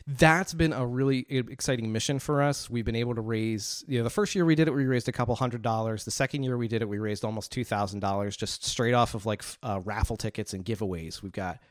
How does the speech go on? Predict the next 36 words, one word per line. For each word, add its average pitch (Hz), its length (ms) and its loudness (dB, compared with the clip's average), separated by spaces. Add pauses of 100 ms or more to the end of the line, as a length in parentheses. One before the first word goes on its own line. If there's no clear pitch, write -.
we've 135 160 0
had 110 160 0
authors 117 380 4
come 113 240 -2
and 95 100 -4
sign 117 380 0
things 113 260 0
for 110 240 0
us. 107 180 -2
We've 104 140 -6
had 95 280 -4 (500)
Harrison 131 460 2
Dula's 113 280 0
voice 107 320 0
actress 113 380 -2
came 110 400 -2 (280)
onto 120 280 0
the 113 80 2
show, 113 460 2
wrote, 120 340 -2
signed 110 400 -2
a - 20 -2
bunch 110 220 0
of 110 80 -2
pictures 113 420 6
and 113 100 -4
stuff, 110 300 0
and 104 100 -6
we've 104 80 -2
been 104 120 -2
able 104 140 0
to 101 60 -4
give 98 140 -4
those 101 220 0
away. 98 240 -2
So 95 420 -6